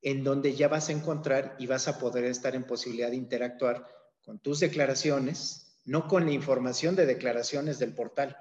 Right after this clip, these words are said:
sino con la declaración de Luis Pérez de Hacha, con la notificación que le llegó a Pui-, a Luis Pérez de Hacha, con la posibilidad de buscar tu historial de devoluciones en la sección de devoluciones, que hay algo, no,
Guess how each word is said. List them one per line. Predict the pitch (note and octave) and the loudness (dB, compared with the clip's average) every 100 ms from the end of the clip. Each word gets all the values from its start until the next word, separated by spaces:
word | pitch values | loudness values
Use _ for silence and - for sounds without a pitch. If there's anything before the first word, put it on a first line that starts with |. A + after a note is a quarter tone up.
| - _ | -20 _
sino | - - A#2+ A#2+ | -16 -10 -8 -8
con | - A#2+ | -8 -6
la | A#2 | -4
declaración | A#2 B2 A2+ A2+ C#3 C#3 D#3+ - | -4 -4 -4 -2 -2 -4 -6 -10
de | G#2 | -8
Luis | G#2 E3+ G3 | -2 -2 0
Pérez | E3 C#3 B2 | 0 0 2
de | B2+ | 2
Hacha, | A#2 - C3 - _ _ _ _ | 2 -2 -8 -10 _ _ _ _
con | B2 B2 | -4 0
la | B2 | 0
notificación | B2 B2 B2+ A#2+ C3 - C3 - C#3+ D#3 | 0 -2 -6 -10 -8 -2 -2 0 -2 -2
que | C#3+ | -2
le | A#2+ A2 | -2 -2
llegó | A2+ A#2 | -4 -2
a | C3+ - - | -2 -4 -6
Pui-, | C#3+ C#3 - | 0 0 -2
a | A#2 | -4
Luis | C3 D3+ | -2 -2
Pérez | D3+ C#3 C3 | 0 0 0
de | C3+ | 2
Hacha, | A#2+ - C3 - _ _ _ | 2 0 -8 -10 _ _ _
con | C3+ B2+ | -2 -2
la | B2 | 0
posibilidad | B2 C3+ A#2+ C3+ | -2 -2 0 4
de | C#3+ | 4
buscar | C3 A#2+ - D3 D3 D3 | 2 0 0 2 2 0
tu | |
historial | C3+ - B2 B2 C3 C#3+ | -4 -2 -2 2 2 2
de | B2+ | 0
devoluciones | A#2 A2+ A2+ A2 C3+ C3 B2 G#2+ - _ _ _ | 0 -2 -4 -4 -2 0 -2 -6 -14 _ _ _
en | C3 C3 | -4 -2
la | A#2+ | -2
sección | A#2 A#2 - D3 C3+ | -4 -6 -6 -4 0
de | D3 | 2
devoluciones, | A#2+ A2+ A2 A2 B2+ B2 F3 - _ _ _ - | 0 0 -4 -2 -2 -4 -6 -12 _ _ _ 0
que | |
hay | B2+ C3 | 2 4
algo, | C#3+ D3 C#3+ C#3+ | 4 4 2 0
no, | A#2 | -8